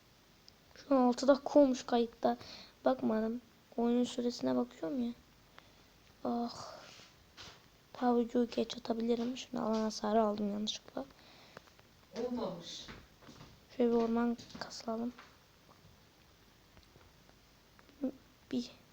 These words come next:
Speaker 1: gidin. Salak öldü bota. Mal. Bu kadar mal birbirini görmedim. Tekrar arkadaşlar şu alay pençesine basıyorsunuz. Sonra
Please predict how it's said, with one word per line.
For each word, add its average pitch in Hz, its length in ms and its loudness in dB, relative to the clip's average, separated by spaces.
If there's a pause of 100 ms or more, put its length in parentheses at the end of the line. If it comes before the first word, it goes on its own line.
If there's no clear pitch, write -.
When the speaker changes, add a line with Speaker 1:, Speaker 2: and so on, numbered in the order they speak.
(280)
Speaker 1:
gidin. - 240 -8 (1160)
Salak 262 440 0
öldü 240 300 2
bota. - 240 -8 (840)
Mal. 254 180 0 (1800)
Bu 262 80 -2
kadar 269 220 6
mal 262 360 -2
birbirini 254 500 -6
görmedim. 254 340 -4 (1500)
Tekrar 285 360 2
arkadaşlar 254 680 -2 (460)
şu 269 220 0
alay 269 220 4
pençesine 262 560 0
basıyorsunuz. 277 560 -2 (160)
Sonra 277 280 2